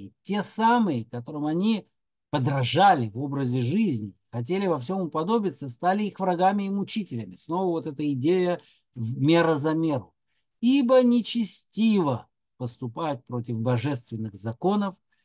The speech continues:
не-, безнаказанно, невозможно, как показывает наступающее затем время".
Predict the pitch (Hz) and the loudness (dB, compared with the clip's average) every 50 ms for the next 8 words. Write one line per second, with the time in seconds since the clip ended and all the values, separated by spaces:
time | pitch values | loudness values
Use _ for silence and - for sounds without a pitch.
0 | _ _ _ - - - 247 - 123 127 135 143 160 170 156 143 135 143 123 117 | _ _ _ -10 -10 -8 -2 2 4 4 6 6 4 2 2 2 2 2 4 4
1 | 127 131 123 - - - 170 135 143 131 117 107 92 80 - _ _ _ _ _ | 2 2 2 0 2 2 4 4 4 2 -2 -6 -8 -12 -16 _ _ _ _ _
2 | _ _ _ _ _ _ _ _ - 120 120 127 127 113 117 110 - - 120 135 | _ _ _ _ _ _ _ _ -6 -2 0 0 0 0 -2 -4 -4 0 2 4
3 | 165 214 233 220 196 208 220 214 208 214 _ _ _ _ _ _ - 156 175 202 | 4 6 4 4 2 -2 -4 -4 -4 -10 _ _ _ _ _ _ -2 0 0 0
4 | 202 _ _ - 170 175 170 - - 131 139 156 156 143 147 147 143 143 143 143 | 0 _ _ -4 -2 -2 -2 -2 -2 0 0 0 0 0 -2 -6 -6 -6 -8 -10
5 | 147 - _ _ - 123 120 - - 127 117 - 127 131 135 131 131 120 - - | -10 -14 _ _ -6 -6 -6 -4 -4 -6 -2 -2 -2 0 0 0 -2 -2 -4 -4
6 | 127 127 123 113 113 117 117 - 131 131 123 123 107 107 127 139 151 143 127 107 | -2 -2 -2 -2 -2 -4 -2 0 2 2 4 2 2 2 2 2 4 4 2 0
7 | - | -2